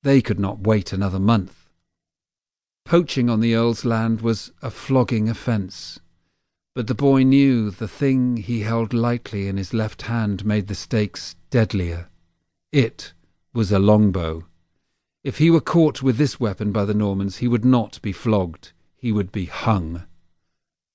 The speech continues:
The bow was slightly longer than the boy was tall and rough in appearance. For all its lack of beauty,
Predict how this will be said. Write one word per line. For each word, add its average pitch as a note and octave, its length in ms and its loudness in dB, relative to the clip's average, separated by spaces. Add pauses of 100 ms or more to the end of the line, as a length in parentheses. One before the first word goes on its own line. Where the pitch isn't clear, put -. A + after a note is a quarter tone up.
(220)
The C3+ 80 -6
bow D3 300 4
was C3+ 160 0
slightly B2+ 440 -2
longer A#2+ 380 2
than G#2+ 160 -2
the G#2+ 80 0
boy A2 280 0
was G2+ 160 -4
tall F#2 500 -2
and F#2 180 -6
rough A2+ 460 0
in G2 80 -4
appearance. G2 760 -6 (600)
For C#3+ 140 2
all F3 180 6
its C3+ 180 -2
lack C3 280 0
of G#2 100 -8
beauty, B2 500 -2